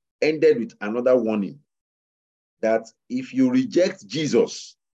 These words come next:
you are rejecting reconciliation with God, because he's now the priest that inter-, inter-, uh, what's it, uh, what's the English now? Intercedes, or the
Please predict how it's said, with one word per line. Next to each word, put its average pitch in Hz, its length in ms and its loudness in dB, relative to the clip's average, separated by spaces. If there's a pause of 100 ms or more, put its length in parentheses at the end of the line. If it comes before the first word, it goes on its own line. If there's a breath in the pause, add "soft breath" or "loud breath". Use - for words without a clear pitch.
(880)
you 98 100 -2
are 98 80 2
rejecting 131 1000 0 (680)
reconciliation 104 1200 -4 (400)
with 82 240 -16
God, 85 280 -4 (560)
because - 440 -6
he's 101 200 -4
now 151 840 0
the 98 100 -4
priest 135 460 -2
that - 260 -6 (520)
inter-, 107 460 -4 (180)
inter-, 107 600 -2
uh, 90 520 -6
what's 107 280 -2
it, 90 160 -10 (100)
uh, 85 500 -8
what's 95 240 -4
the 85 200 -12
English 90 400 -12
now? 80 240 -14 (500)
Intercedes, 135 1040 0 (320)
or 95 120 0
the 98 100 -6